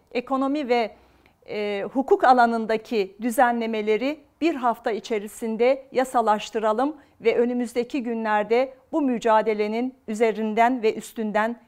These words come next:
geçelim diyorum. Ekonomik ve Sosyal Konsey, sivil toplum örgütleri, meslek örgütlerinin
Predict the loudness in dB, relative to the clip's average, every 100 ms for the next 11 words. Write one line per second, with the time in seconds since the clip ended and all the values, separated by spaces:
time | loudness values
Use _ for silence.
0 | -2 -2 0 -2 -2 -4 0 0 0 -8
1 | _ -20 -20 -4 -2 2 4 4 2 -2
2 | 4 4 4 2 2 4 4 4 2 0
3 | 0 0 -2 -2 _ _ -6 0 0 2
4 | 4 4 4 2 4 4 2 -2 2 4
5 | 2 -4 -6 -6 -2 -4 0 2 2 0
6 | 0 2 4 0 -4 _ -4 0 0 0